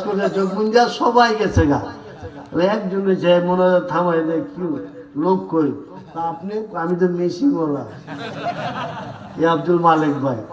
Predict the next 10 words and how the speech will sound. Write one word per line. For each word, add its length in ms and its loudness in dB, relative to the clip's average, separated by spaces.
মাইকের 360 4
সার্ভিস 440 4
অনেক 260 2
ভালো। 400 6
আপনারা 340 -4
যুবকরা 600 -2
সব 360 0
এলাকায় 360 -2
মাহফিল 340 2
করেন, 320 2